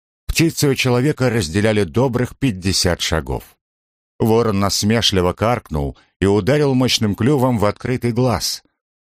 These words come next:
Ягнёнок пал не более трёх дней назад, но горные волки успели почти дочисто обглодать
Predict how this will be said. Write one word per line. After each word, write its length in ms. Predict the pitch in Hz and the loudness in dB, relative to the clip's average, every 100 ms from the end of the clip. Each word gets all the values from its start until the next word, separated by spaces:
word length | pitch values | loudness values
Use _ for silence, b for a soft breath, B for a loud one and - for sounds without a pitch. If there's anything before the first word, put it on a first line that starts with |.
| - | -4
Ягнёнок 540 | 98 90 98 95 87 - | -2 0 0 0 -2 -2
пал 200 | 92 90 | -2 0
не 120 | 87 | -2
более 340 | 90 92 90 | 0 0 0
трёх 300 | - 98 82 | -2 -2 -2
дней 200 | 78 90 | 0 0
назад, 480 | 90 95 104 113 - b b - | 0 0 0 -2 -4 b b -4
но 120 | 82 | 0
горные 440 | 85 90 90 85 | 0 0 0 -2
волки 340 | 80 110 113 90 | 0 0 0 -2
успели 380 | 82 - 101 92 | -4 -2 -2 0
почти 420 | 92 - - 90 | 0 -2 -2 -2
дочисто 640 | 71 120 - 90 - 107 | 0 0 0 -4 -2 -2
обглодать 580 | 82 76 78 85 87 | 0 -2 -2 0 -2